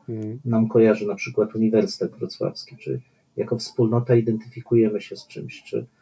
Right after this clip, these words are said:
Speaker 2: czy jest to szermierz, czy jest to, nie wiem, wyobrażenie gmachu głównego, czy w ogóle kompletnie nic. A jeśli ktoś pracuje
Speaker 1: A wejdę
Speaker 2: w
Speaker 1: ci w
Speaker 2: urzędzie
Speaker 1: słowo,
Speaker 2: wojewódzkim?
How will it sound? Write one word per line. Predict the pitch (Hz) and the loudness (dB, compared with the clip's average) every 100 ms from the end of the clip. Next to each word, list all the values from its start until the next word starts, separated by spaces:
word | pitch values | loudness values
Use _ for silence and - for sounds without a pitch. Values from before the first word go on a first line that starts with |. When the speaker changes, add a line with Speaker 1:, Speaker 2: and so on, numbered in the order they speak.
| _ _ | _ _
Speaker 2:
czy | - | 2
jest | 110 110 | 2 2
to | 107 | -4
szermierz, | - 120 135 151 139 | 2 4 4 2 -2
czy | - 117 | 0 2
jest | 110 - | 2 0
to, | 107 | -2
nie | 107 95 | 0 -2
wiem, | 98 | -4
wyobrażenie | 98 113 110 113 110 110 107 | 2 2 4 0 2 0 0
gmachu | 98 - 110 110 113 | -2 -6 -4 -2 -2
głównego, | 110 110 107 120 123 143 151 _ _ _ | 0 0 0 -2 2 0 -2 _ _ _
czy | - 123 | -2 2
w | |
ogóle | 127 127 120 | 4 6 4
kompletnie | 123 117 120 113 - 110 | 2 0 0 -2 -2 0
nic. | 95 92 - - | -2 -6 -12 0
A | |
jeśli | 123 123 131 | 2 2 -2
ktoś | - 131 | 0 0
pracuje | - 123 127 123 | 2 2 8 10
Speaker 1:
A | |
wejdę | 156 214 | 10 8
Speaker 2:
w | |
Speaker 1:
ci | 120 - | 6 6
w | |
Speaker 2:
urzędzie | 123 | 6
Speaker 1:
słowo, | - - 269 120 143 | 6 8 8 10 8
Speaker 2:
wojewódzkim? | 247 | 8